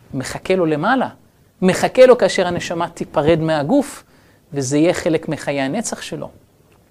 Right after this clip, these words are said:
אם כן, אותו אור, אותו שפע שמשפיע כאן, שפע קיומי לכל הבריאה כולה, אותו אור גם יוצר יחידה של זמן, וכאשר יחידת הזמן הזו מסתיימת,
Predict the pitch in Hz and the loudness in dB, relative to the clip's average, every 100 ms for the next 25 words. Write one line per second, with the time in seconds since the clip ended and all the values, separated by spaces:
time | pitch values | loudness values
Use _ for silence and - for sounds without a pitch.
0 | _ _ _ - - - - - 139 - | _ _ _ -20 -20 -20 -20 -12 -10 0
1 | 226 240 - 143 - - 381 - 302 269 | 2 2 -2 -8 2 6 6 8 10 10
2 | - 160 156 285 269 - 302 - 233 - | 8 2 0 2 2 2 2 2 0 0
3 | 190 165 - - 294 294 - 262 262 147 | -2 -2 -6 -4 0 2 2 2 2 0
4 | 123 - - _ _ _ - - 254 247 | -6 -18 -20 _ _ _ -12 2 4 4
5 | 208 220 226 240 226 233 220 160 196 190 | 2 4 6 4 4 4 4 4 2 2
6 | - 180 269 269 - - - 262 185 208 | 0 2 2 0 2 4 8 8 8 6
7 | 190 180 190 - 302 339 330 285 - 226 | 6 6 4 4 4 6 6 4 2 6
8 | 247 247 233 160 147 143 143 - - - | 6 6 0 2 2 2 -2 -12 -20 -20
9 | - 170 196 180 - 262 233 220 214 226 | -2 2 4 2 4 4 4 4 4 6
10 | 185 175 208 175 156 185 131 - - - | 4 4 4 4 6 6 4 -6 -18 -8
11 | 139 139 - - 123 233 330 359 - | -4 -4 -4 -2 2 4 4 2 -2